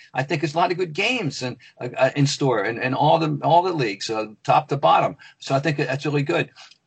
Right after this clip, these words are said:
Now, on this topic of great teams, I'm of the opinion that, uh, the last truly great team was that oh six, oh seven Florida repeat team. That we've had some, we've obviously, we've had all the kinds of national champions, including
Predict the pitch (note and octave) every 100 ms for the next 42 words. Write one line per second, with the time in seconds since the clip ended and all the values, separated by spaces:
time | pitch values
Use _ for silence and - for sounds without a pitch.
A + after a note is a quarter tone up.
0 | _ _ _ F3 C#3 C#3 D3+ - D3+ C#3+
1 | C#3 G#2+ - C#3 - - C#3+ A#2 - _
2 | _ _ D3 D#3+ D#3 C3+ A#2+ - D#3 A#2+
3 | F#2 D#2+ G#2 G#2 F#2+ _ - A2 F2+ F#2
4 | A2 B2+ C3+ - - D3+ B2+ G#2 - A2+
5 | C3 C#3+ C#3 _ - D3+ A#2 G2 F#2 _
6 | - A2+ G#2+ A#2 G#2+ A#2+ A#2 A#2 G#2+ G#2+
7 | - G#2 G2 G2+ G#2 F#2+ F2+ F#2 G#2+ -
8 | E2 D2+ C#2 - - - A2+ - G#2 A2
9 | A2+ G#2+ - A2 G#2 G#2 - A#2 A#2+ A#2
10 | A#2 D3 D#3 B2 A2+ B2 A2+ A#2 A2+ B2+
11 | C3 - A#2 A2+ A#2 A#2 - G#2 C3+ A#2+
12 | A#2+ A2+ A#2 C3 A#2